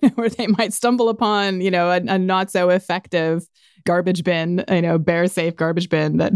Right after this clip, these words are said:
<laughs> you know, just opened up by a bear. You know, that, that's sort of the, the ways in which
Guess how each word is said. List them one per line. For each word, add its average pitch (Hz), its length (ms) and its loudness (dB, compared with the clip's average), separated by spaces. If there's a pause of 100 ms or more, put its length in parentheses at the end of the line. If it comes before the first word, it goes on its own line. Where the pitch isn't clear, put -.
<laughs> - 40 -6
you 240 160 0
know, 202 100 -2
just - 280 -4
opened 180 200 -4
up - 100 -6
by 113 120 -6
a 98 80 -6
bear. 95 220 -4 (720)
You 285 140 2
know, 269 100 4
that, 302 220 0
that's 330 180 0
sort 381 140 -4
of 285 140 -2
the, 214 600 -2
the 214 140 2
ways 247 360 2
in 233 140 2
which - 640 -4